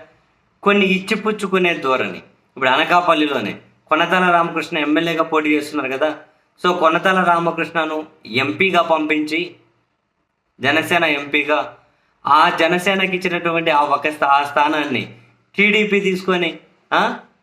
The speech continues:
అక్కడ నుంచి టీడీపీ అభ్యర్థిని బరిలోకి దించాలి అని చెప్పి చంద్రబాబు, పవన్ కళ్యాణ్ మధ్య ఈ రోజు పొద్దున ఒక నిర్ణయం జరిగినట్లుగా అయితే తెలుస్తూ ఉంది. అంటే ఏంటి,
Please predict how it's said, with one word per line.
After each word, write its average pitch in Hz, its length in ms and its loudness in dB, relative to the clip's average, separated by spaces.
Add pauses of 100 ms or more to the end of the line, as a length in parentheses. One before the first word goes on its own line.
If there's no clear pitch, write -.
(1080)
అక్కడ 165 280 0
నుంచి 190 280 0
టీడీపీ 196 480 0
అభ్యర్థిని 170 480 -2
బరిలోకి 156 460 -2
దించాలి 147 500 0
అని 139 160 -4
చెప్పి 131 400 -6 (420)
చంద్రబాబు, 175 720 0 (380)
పవన్ 156 320 2
కళ్యాణ్ 156 280 0
మధ్య 139 420 -2 (440)
ఈ 156 100 2
రోజు 170 280 2
పొద్దున 151 520 -2 (400)
ఒక 151 180 2
నిర్ణయం 151 500 -2
జరిగినట్లుగా 135 540 -2
అయితే 117 200 -4
తెలుస్తూ 110 420 -6
ఉంది. 78 280 -14 (380)
అంటే 147 260 0
ఏంటి, 160 480 -2